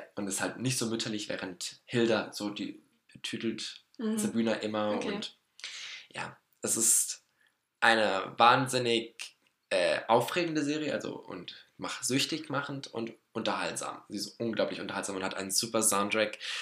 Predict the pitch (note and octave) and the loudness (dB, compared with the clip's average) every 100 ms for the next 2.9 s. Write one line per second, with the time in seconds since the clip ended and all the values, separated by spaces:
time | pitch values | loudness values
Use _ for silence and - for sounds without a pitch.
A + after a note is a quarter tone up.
0 | - G#2 G2+ - F#2 A2+ A2 - A2 G#2 | -6 -2 -2 0 0 0 -2 -2 0 2
1 | F#2+ F2+ - - G#2+ G#2 G2+ F#2+ - - | 0 -2 -8 -4 2 2 2 -2 -6 -6
2 | - - - F2+ E2 E2+ - - | -6 -6 -2 0 0 -2 -6 -14